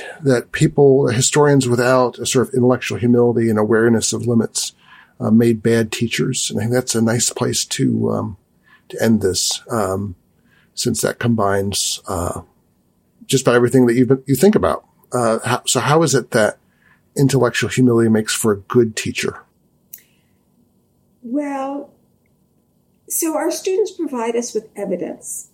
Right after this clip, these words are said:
Speaker 2: all the time of their learning and of their ability to think about things historically, because ultimately I think that's what we're supposed to be teaching them. We're supposed to be teaching them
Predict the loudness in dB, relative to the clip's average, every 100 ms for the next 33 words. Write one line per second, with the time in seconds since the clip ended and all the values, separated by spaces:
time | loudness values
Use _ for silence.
0 | _ _ _ _ _ -10 -6 -4 -4 -8
1 | -14 -12 -12 -16 _ -10 -8 -4 -4 -4
2 | -6 -4 -4 -6 _ _ _ _ _ _
3 | _ _ _ _ _ -10 -6 -4 -4 -4
4 | -2 -2 0 -4 -2 -2 -2 -6 -8 -10
5 | -10 -12 -12 -12 -8 -10 -8 -8 -8 -10
6 | -8 -6 -6 -8 -10 -10 -6 -4 -6 -10
7 | -12 -10 -10 _ _ _ _ -8 -8 -4
8 | -4 -6 _ -8 -6 -4 -4 -4 -6 -6
9 | -6 -6 -8 -8 -12 -12 -20 -12 -10 -10
10 | -10 -10 -10 -14 -16 -14 -16 -12 -12 -12
11 | -12 -12 -12 -14 -16 -12 -10 -10 -10 -12
12 | -12 -8 -8 -6 -6